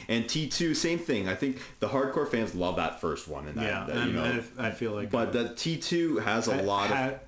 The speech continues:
Speaker 2: as great.
Speaker 1: and, and sometimes I've struggled with, like, which one's better.
Speaker 2: Yeah.
Speaker 1: But when I watch them both now, like, twenty years later or whatever,
Speaker 2: Yeah.
Speaker 1: um, I definitely side with the first one.
Speaker 2: Okay.
Speaker 1: But
Speaker 2: This
Speaker 1: anyways.
Speaker 2: is a problem. For the last, like, thirty seconds, we've agreed on everything we've said.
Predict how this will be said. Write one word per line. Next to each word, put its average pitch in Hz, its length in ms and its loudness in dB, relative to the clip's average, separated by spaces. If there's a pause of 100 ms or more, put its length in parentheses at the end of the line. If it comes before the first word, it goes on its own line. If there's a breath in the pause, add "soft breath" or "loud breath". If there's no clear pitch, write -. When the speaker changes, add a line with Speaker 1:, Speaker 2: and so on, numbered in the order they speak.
Speaker 2:
as 135 180 2
great. 254 320 2
Speaker 1:
and, 180 180 -2
and 165 160 2
sometimes 214 200 2
I've 180 340 2
struggled 90 520 0
with, 92 180 0
like, 87 180 0
which 127 140 -2
one's 165 160 -2
better. 165 340 0
Speaker 2:
Yeah. 120 280 -4
Speaker 1:
But 117 100 4
when 117 100 4
I 110 120 2
watch 120 300 2
them 117 140 2
both 101 300 2
now, 110 600 0
like, 87 140 -2
twenty 92 220 -2
years 87 240 0
later 110 400 2
or 92 40 0
whatever, 110 380 2 (240 loud breath)
Speaker 2:
Yeah. 92 380 0
Speaker 1:
um, 82 100 -2
I 80 100 -2
definitely 73 440 -6
side 71 300 -8
with - 100 -10
the - 80 -16
first 71 260 -8
one. 76 120 -6
Speaker 2:
Okay. - 120 -2
Speaker 1:
But - 280 -6
Speaker 2:
This 139 80 0
Speaker 1:
anyways. 143 140 2
Speaker 2:
is - 60 0
a - 40 -6
problem. 127 340 0
For 113 120 -6
the 110 100 -2
last, 123 320 0
like, 110 160 -2
thirty 123 240 0
seconds, 123 340 -2
we've 110 160 -2
agreed 107 400 -4
on 95 160 -8
everything 104 340 -4
we've 92 120 -8
said. 90 300 -8